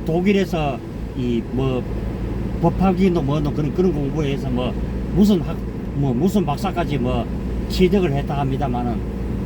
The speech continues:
가장 중요한 거는 이 여자의, 어, 더럽고 추악한 이 이중성, 그리고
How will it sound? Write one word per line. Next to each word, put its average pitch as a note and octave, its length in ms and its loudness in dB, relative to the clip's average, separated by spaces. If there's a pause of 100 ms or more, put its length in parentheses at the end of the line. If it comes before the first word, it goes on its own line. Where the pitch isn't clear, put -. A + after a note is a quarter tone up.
(100)
가장 F#3 280 4
중요한 E3 320 0
거는 D3+ 280 -2
이 G3 200 4
여자의, F3+ 520 2 (560)
어, - 320 -2
더럽고 F#3+ 420 4
추악한 F3 440 0
이 B2+ 300 0 (380)
이중성, E3+ 580 2 (1200)
그리고 D#3 400 4